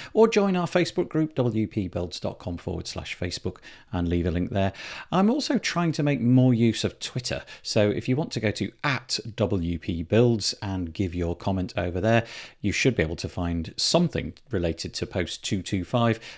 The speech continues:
But anyway, I'd be interested to see if I can start to use Twitter a bit more, because I'm a bit of a novice about it. The W P Builds podcast was brought to you today by Cloudways.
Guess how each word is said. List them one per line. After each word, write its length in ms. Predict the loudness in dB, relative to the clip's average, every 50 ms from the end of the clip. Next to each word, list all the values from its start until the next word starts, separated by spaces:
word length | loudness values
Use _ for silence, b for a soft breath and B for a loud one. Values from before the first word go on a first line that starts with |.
| B B
But 120 | -6 -2
anyway, 360 | 0 0 0 0 -2 -2 -4
I'd 160 | -6 -8 -6
be 100 | -4 -4
interested 480 | -4 -4 -4 -6 -10 -10 -8 -8 -8 -8
to 120 | -8 -10
see 360 | -6 -4 -2 -2 -2 -4 -6 -8 -8
if 180 | -8 -8 -4
I 80 | -4 -4
can 160 | -4 -4 -4
start 380 | -4 -2 2 2 2 2 2 -2
to 100 | -4 -4
use 180 | -4 -4 -6
Twitter 320 | -4 -4 -4 -4 -2 -2 -2
a 60 | 0
bit 140 | 0 -2 -2
more, 180 | -2 -2 -2
because 260 | -2 -4 -6 -6 -6 -4
I'm 120 | -4 -4
a 40 | -4
bit 200 | -4 -4 -6 -4
of 80 | -4
a 80 | -2 0
novice 500 | 0 0 0 0 -2 -2 -4 -4 -4 -6
about 400 | -10 -8 -8 -8 -8 -8 -8 -10
it. 240 | -12 -12 -14 -18 -20 _ _ _ _ _ _ _ _ _ _ _ _ _ _ _ _ _ _ _ _ _ _ -4
The 80 | -2 0
W 400 | 0 0 0 0 -2 -2 -2 -2
P 220 | -2 -2 -2 -2
Builds 340 | -2 -2 -2 0 -2 -4 -2
podcast 560 | 0 0 0 0 0 0 2 2 2 0 0
was 140 | -2 -2 -2
brought 340 | 0 2 4 4 4 2 0
to 100 | -2 -2
you 40 | -2
today 400 | -2 -2 0 0 0 0 0 -2 B B B B B B B B
by 160 | 0 0 0
Cloudways. 840 | 0 0 0 2 2 2 4 4 4 4 4 4 2 2 -2 -6 -8